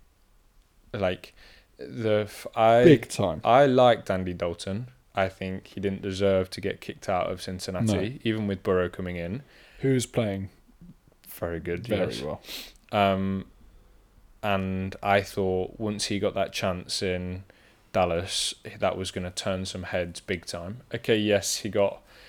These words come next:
Speaker 1: taken out of the game. I think it was in the third quarter after a very bad helmet-to-helmet hit. Um, but yeah, they don't look like anything. Mike McCarthy doesn't look like he's really changed anything down there. I think they've got culture problems.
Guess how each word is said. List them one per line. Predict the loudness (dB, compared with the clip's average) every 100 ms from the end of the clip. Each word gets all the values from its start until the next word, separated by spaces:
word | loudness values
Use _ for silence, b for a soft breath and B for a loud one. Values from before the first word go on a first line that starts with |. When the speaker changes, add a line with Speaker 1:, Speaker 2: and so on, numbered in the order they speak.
| B _
Speaker 1:
taken | -2 -2 0
out | 0 0
of | -2
the | -2
game. | -2 -4 -6
I | -8
think | -6 -4
it | -2
was | -2
in | -4
the | -6
third | -2 0 0 0
quarter | -8 -8 -4 -6 -6 _ _ _ -20 _ _ -20 -20 -2
after | -2 -2 -2
a | -2
very | 2 4 4 2 -4 -10 b b b b b _ _ _
bad | 2 4 2
helmet-to-helmet | -2 -2 -2 -4 -6 -4 -2 -2 -6
hit. | -6 -8 -8 _ -10 -10 -20 -20 _ _ -16 -12
Um, | -4 -2 0 -4 -8 -10 -14 b b b b b b _ -20 -20 -20 _
but | -8 0 0 0
yeah, | 2 4 2
they | 4 4
don't | 6 2 -2
look | -2
like | 0 -2
anything. | -2 -2 -2 -2 -2 -2
Mike | 0 0 0
McCarthy | -8 4 4 4 -2
doesn't | -4 -6 -8
look | -6
like | -6 -4
he's | -4
really | -2 -2 -4
changed | -2 0 0 0 -2
anything | -4 -4 -4
down | 0 0 0
there. | 0 0 -2
I | -6
think | -6 -6
they've | -6
got | -6 -8 -6
culture | -6 -6 -8
problems. | -2 0 2 0 0 -2 -4 -8